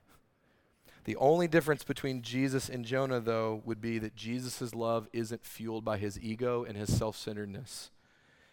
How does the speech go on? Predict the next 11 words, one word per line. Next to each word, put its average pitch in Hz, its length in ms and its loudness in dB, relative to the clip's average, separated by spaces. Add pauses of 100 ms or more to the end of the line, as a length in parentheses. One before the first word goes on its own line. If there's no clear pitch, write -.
(120)
Jesus' 139 760 2
anger 110 580 -2 (600)
was 107 200 0
fueled 131 460 0
by 113 160 6
his 107 240 0
love 113 340 4
for - 300 -8
you. 101 380 -8 (1300)
And 101 160 -6
Jesus' 127 580 0